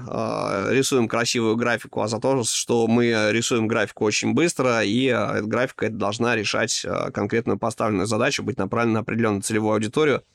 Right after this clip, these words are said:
В общем, все меньше того, что раньше считалось креативом, а сейчас считается, собственно, таким моветоном, наверное. В общем, не будем ходить там вокруг да около.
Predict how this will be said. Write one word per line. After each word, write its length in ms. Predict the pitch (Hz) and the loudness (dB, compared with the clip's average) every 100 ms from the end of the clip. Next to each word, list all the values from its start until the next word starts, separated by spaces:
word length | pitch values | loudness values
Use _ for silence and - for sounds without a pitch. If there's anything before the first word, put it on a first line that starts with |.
| - | -14
В 60 | - | -6
общем, 220 | 107 110 | -2 0
все 160 | - 123 | 2 2
меньше 280 | 139 135 - | 4 4 2
того, 280 | 117 135 | 2 2
что 260 | 120 120 113 - _ | 2 0 -2 -4 _
раньше 320 | 110 123 123 - | -2 2 2 0
считалось 460 | 113 - 113 95 | 0 0 0 0
креативом, 580 | - 110 117 160 160 110 | 0 0 2 2 2 0
а 240 | - 110 98 | 0 0 0
сейчас 540 | - 110 - 113 120 - _ - | -2 -4 0 0 0 -6 _ -6
считается, 920 | - 113 107 117 113 - 107 107 110 | -4 -2 0 0 0 -2 0 -2 -2
собственно, 400 | - 101 - 101 | -4 -6 -4 -4
таким 300 | 98 - 110 | -4 -2 0
моветоном, 840 | 101 107 120 127 123 113 104 90 - _ _ | 0 2 4 4 2 2 0 -2 -8 _ _
наверное. 540 | 107 107 107 95 95 73 | 0 2 2 2 0 0
В 100 | 117 | 2
общем, 440 | 151 156 120 90 | 2 2 2 4
не 80 | 151 | 4
будем 420 | 165 151 120 101 - | 4 2 2 -2 -6
ходить 300 | - 131 107 | -4 -2 -2
там 160 | 101 110 | -2 -2
вокруг 260 | 113 120 | 0 0
да 80 | 160 | 2
около. 480 | 180 208 226 196 | 0 2 2 2